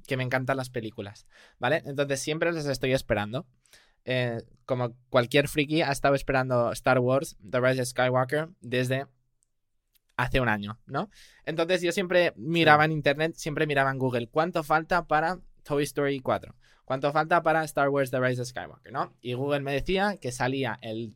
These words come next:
Speaker 1: trece de junio, entonces con mis manos decía, vale, faltan cuatro meses más o menos, ¿no? Y pensé,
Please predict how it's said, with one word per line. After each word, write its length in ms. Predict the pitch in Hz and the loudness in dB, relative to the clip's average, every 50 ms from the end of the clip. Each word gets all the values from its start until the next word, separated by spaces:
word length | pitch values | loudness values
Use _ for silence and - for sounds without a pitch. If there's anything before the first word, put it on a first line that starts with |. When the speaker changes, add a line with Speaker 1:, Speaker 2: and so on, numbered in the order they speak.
| _ _ _ | _ _ _
Speaker 1:
trece 300 | 143 147 147 147 160 151 | -2 -2 0 0 2 2
de 100 | 147 139 | 2 2
junio, 500 | - 160 180 196 202 196 208 214 226 - - _ _ _ _ | 2 0 0 0 0 0 0 0 -2 -4 -10 _ _ _ _
entonces 400 | _ - 139 135 131 131 127 127 | _ -4 -4 -2 0 -2 -4 -2
con 180 | - 139 131 131 | -2 -4 -4 -2
mis 180 | 131 135 127 160 | -4 -6 -4 -2
manos 360 | 180 175 190 196 196 180 - _ | 0 0 0 0 -2 -6 -6 _
decía, 400 | 147 147 143 131 131 135 131 127 | -8 -6 -6 -6 -4 -4 -4 -2
vale, 240 | 127 139 139 127 123 | 0 0 0 -2 -2
faltan 400 | 131 143 139 147 165 165 165 151 | -4 -4 -4 -2 -4 -4 -6 -2
cuatro 340 | 156 160 147 147 - 139 139 | -2 0 0 0 0 -4 -4
meses 320 | 151 165 156 - 143 139 | -4 -4 -4 -4 -6 -4
más 200 | 143 127 127 - 117 | -4 -6 -6 -6 -8
o 40 | |
menos, 260 | 104 80 - - 123 135 | -10 -10 -14 -14 -12 -10
¿no? 160 | 147 196 - - - - _ - - - _ _ _ _ _ _ _ _ _ - _ | -10 -10 -10 -14 -20 -20 _ -20 -20 -20 _ _ _ _ _ _ _ _ _ -16 _
Y 240 | 135 135 131 131 131 | -4 -2 -2 -2 -4
pensé, 580 | 127 - - - 139 131 127 - 143 117 - | -6 -10 -6 -4 -4 -4 -4 -4 -4 -6 -6